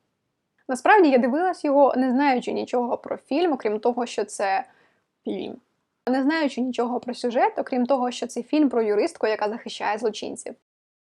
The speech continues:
Тож для мене це були дуже неочікувані сюжетні повороти. Деякі номери дійсно видовищні і класно показані, такі як сцена на прийомі. Пісні викликають потрібні емоції, і посмішку, і сум.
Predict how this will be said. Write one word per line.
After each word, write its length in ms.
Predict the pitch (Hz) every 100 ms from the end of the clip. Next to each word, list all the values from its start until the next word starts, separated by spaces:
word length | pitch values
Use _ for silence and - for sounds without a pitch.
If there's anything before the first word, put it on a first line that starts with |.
| _ _
Тож 180 | - 240
для 140 | 254 190
мене 300 | 285 427 320
це 140 | 294
були 220 | 254 277
дуже 520 | 247 202 233 254 240
неочікувані 720 | 214 202 202 - 240 202 202 202
сюжетні 400 | 220 208 208 196
повороти. 560 | 190 196 208 - 262 _ _
Деякі 340 | 277 302 294 233
номери 360 | 233 240 320
дійсно 460 | 254 226 302 - 262
видовищні 560 | 247 233 185 185 -
і 80 | -
класно 420 | 214 226 - 302
показані, 520 | 277 233 - - - 247
такі 260 | - 240
як 160 | 214 -
сцена 300 | - 269 330
на 100 | 254
прийомі. 460 | 214 185 - 69 - _ _ -
Пісні 520 | 262 - 247 269 415
викликають 580 | 247 247 247 254 339 330
потрібні 380 | 240 262 285 254
емоції, 520 | 202 196 190 - -
і 20 |
посмішку, 680 | 220 254 277 294 240 - - -
і 120 | 247
сум. 400 | - 202 196